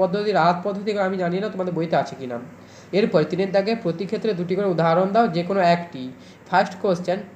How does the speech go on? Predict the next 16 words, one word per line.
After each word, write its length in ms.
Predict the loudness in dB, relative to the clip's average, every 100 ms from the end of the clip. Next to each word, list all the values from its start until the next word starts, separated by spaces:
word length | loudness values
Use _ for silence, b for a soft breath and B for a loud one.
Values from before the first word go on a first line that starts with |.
| -20 -8
কৃষিক্ষেত্রে 460 | -6 -4 -4 -2 2 4
ব্যবহৃত 300 | 4 2 2 2
আগাছানাশক 500 | 2 0 -2 -4 -4 0
পদার্থ, 300 | 2 0 -4 -8 -6
একটা 120 | -4 -4
লিখতে 140 | -2
হবে 100 | -4 -2
টু 60 | -2
ফোর 140 | 0 0 0
ডি, 120 | -6 -6 B B B -8 -2
বিএইচসি, 640 | 4 4 2 -2 -6 -6 -8 -16 -14 -4
ডিডিটি, 400 | -2 -2 -2 -6 -6 -2
অনেকগুলো 300 | 0 2 0 -2
হবে। 180 | -4 -8 -12 -12 -2
এরপরে 260 | 0 4 4 4
দেখো 220 | 0